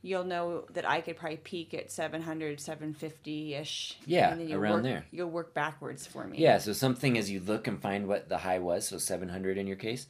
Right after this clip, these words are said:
Speaker 2: is think about how did you feel during that?
Speaker 1: Mm-hmm.
Speaker 2: Like, was that, like, so challenging and stressful, and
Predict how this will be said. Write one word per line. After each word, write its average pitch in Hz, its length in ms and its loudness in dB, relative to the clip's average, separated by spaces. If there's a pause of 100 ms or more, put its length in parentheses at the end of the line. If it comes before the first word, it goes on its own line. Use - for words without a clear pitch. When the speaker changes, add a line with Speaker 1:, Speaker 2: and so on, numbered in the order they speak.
(320)
Speaker 2:
is 101 160 0
think 127 180 4
about 104 360 8
how 110 360 6
did 104 180 -2
you 92 140 -4
feel 95 440 0
during 73 260 -4
that? 73 140 -4
Speaker 1:
Mm-hmm. 71 80 -6
Speaker 2:
Like, 82 160 -6
was 87 180 -2
that, 92 180 4
like, 87 200 0
so 98 560 4
challenging 92 680 -2
and 80 240 -6
stressful, 92 680 0
and 82 220 -4